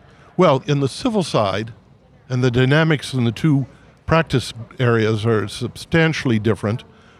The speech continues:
but in the civil side, the evidence appears to support the fact that, uh, there's been a deliberate policy decision to reduce the number of trials in America.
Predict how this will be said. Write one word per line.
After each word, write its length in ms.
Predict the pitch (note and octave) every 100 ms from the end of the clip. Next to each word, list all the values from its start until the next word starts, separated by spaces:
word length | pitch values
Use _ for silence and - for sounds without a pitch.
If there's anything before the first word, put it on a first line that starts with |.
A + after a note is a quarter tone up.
| _
but 120 | C3+
in 100 | C3+
the 80 | B2+
civil 300 | - A3+ G3
side, 420 | - A#2+ G#2 A2 - - _ _ _ -
the 340 | B2 A#2 A#2 -
evidence 480 | D#3 E3+ C3+ -
appears 540 | B2+ - G#3+ A3 G3+ -
to 80 | A#2+
support 540 | A2+ - A2+ A2 G#2+ - _ _ -
the 80 | A#2+
fact 600 | - A#2+ A2 A2 - A#2+
that, 240 | A#2+ A2 - _ _ _
uh, 320 | A#2+ G#2+ G#2+
there's 220 | A2+ A2+
been 160 | A#2 B2
a 80 | A2+
deliberate 640 | A2+ B2 D3+ D3+ D3 - - _
policy 540 | - C3+ C3+ - B2+
decision 640 | A2 A2+ E3+ D#3+ A2+ G#2 A#2 - _ _
to 80 | B2
reduce 400 | A#2 A#2 C#3+ -
the 100 | C3+
number 260 | B2 A#2+ A#2
of 60 |
trials 400 | - C3 A2+ G2+
in 60 | A2+
America. 500 | G#2 G2 G2+ A#2